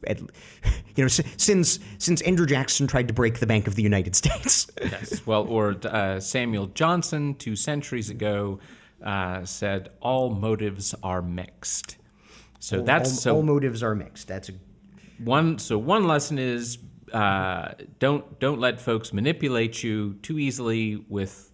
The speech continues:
Speaker 2: beautiful, perfect sounding idealistic talk, because probably there are corporate interests on both sides of any is-, issue,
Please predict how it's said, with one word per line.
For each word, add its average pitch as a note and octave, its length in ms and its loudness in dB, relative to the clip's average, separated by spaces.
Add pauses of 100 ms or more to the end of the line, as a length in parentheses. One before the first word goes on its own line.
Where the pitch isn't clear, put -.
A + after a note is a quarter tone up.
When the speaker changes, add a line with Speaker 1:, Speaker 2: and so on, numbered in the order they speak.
(220)
Speaker 2:
beautiful, C3+ 480 0
perfect B2 500 -6
sounding G2+ 460 -2
idealistic G2 680 -6 (320)
talk, B2 320 2
because G2 240 -4
probably F3 500 0
there A#2 240 0
are G#2 140 0
corporate C#3 360 -4
interests A2+ 480 -6
on F#2 180 -4
both G3+ 220 2
sides B2 340 0
of F#2+ 60 -6
any G2 200 0
is-, - 280 -6
issue, A2+ 440 -6